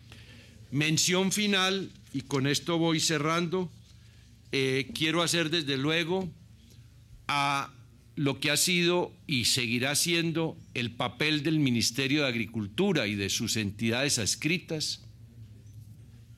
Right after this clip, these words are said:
eh, eh, Corpoica, eh,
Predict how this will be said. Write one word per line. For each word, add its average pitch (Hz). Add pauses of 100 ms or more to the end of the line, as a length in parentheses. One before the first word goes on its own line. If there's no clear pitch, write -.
(1300)
eh, 107 (540)
eh, 104 (380)
Corpoica, 123 (680)
eh, 107